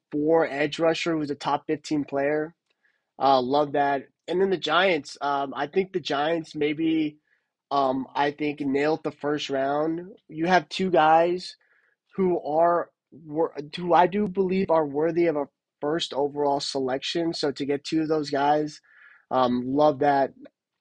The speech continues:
And then obviously the Ravens, um, and then also, too, the Chiefs and the Saints. Those are two teams that are really close to getting back into the playoffs and making a Super Bowl run here.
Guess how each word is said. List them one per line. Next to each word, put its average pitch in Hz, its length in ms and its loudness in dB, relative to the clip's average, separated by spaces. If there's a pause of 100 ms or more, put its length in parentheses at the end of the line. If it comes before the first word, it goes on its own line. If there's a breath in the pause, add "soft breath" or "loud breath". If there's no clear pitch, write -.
(360)
And 160 120 0
then 165 100 4
obviously 160 500 0
the 151 120 -4
Ravens, 156 840 -2 (540)
um, 127 340 0
and 156 100 -2
then 170 140 2
also, 170 260 0
too, 220 200 -4
the 202 100 -6
Chiefs - 420 -6
and 240 100 -4
the 202 40 -2
Saints. 170 480 -2
Those 156 200 -6
are 190 60 -8
two 196 180 -6
teams 196 320 -2
that 175 100 0
are 151 100 0
really 165 320 0
close 175 460 -2
to 156 100 -6
getting 151 260 0
back 143 320 2
into 160 160 -10
the 156 80 -4
playoffs 156 480 0
and 143 100 -6
making 139 280 -6
a 135 40 -8
Super 143 340 -8
Bowl 131 280 -4
run 123 220 -8
here. 123 380 -12